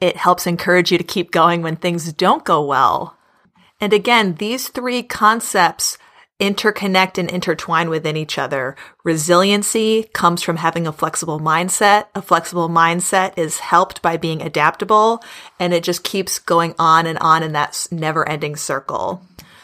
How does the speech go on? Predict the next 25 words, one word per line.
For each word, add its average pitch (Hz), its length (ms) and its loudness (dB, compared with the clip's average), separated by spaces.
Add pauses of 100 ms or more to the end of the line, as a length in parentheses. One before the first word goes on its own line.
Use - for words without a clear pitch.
So 240 240 0
as 277 200 4
you're 349 100 0
starting 226 420 2
out 185 200 4
especially, 151 920 -2 (280)
but 233 160 0
really 349 240 4
this 240 180 -2
can 285 180 -4
be 202 420 0 (360)
applicable 185 600 2
to 165 460 0
anyone 180 520 0
at 151 120 -2
any 196 200 2
stage 160 440 0
of 165 180 -4
their 147 120 2
fitness - 600 -4
or 147 160 0
health 151 340 2
journey, 165 640 -4 (480)
having 262 540 2
the 196 500 4